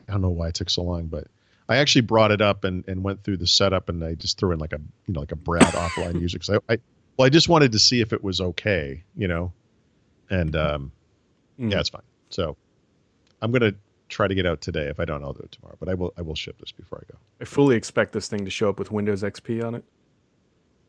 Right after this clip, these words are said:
Speaker 1: <laughs> No, no, no, no. No, I, I was actually a little, well, I, I did the, the P C reset, you know, the Microsoft thing. So after it launched and then after it got stuck at ten percent, I thought to myself, you know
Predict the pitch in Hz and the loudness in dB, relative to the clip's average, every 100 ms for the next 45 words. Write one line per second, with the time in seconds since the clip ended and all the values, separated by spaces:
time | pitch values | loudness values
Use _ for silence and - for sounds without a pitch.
0 | - - 165 135 131 113 120 110 104 104 | -2 0 2 4 6 6 6 4 4 2
1 | 107 - _ - - - - - 147 165 | 0 -4 _ -20 -14 -14 -10 2 6 8
2 | 139 156 156 143 208 208 190 156 147 170 | 6 6 6 4 0 2 2 2 0 -6
3 | 165 160 151 143 - - - 143 143 156 | -6 2 4 4 0 -6 0 2 2 4
4 | 143 123 107 107 110 - 127 - 107 104 | 6 6 6 0 -2 2 2 4 4 4
5 | - - 92 92 87 - 87 - 82 - | 2 0 -2 -2 -2 -2 -2 -6 -6 2
6 | 98 92 85 _ _ _ _ _ - 117 | 4 4 2 _ _ _ _ _ 0 0
7 | 117 127 101 101 104 110 104 92 - 104 | 4 4 4 2 2 4 4 0 -4 -2
8 | 104 101 104 104 110 - - 104 104 - | 0 0 0 0 0 0 2 0 0 -4
9 | 98 92 - 117 98 92 98 92 - 90 | -4 0 2 2 2 0 0 -2 -2 -4
10 | 85 95 95 139 143 127 | 0 -2 0 4 4 4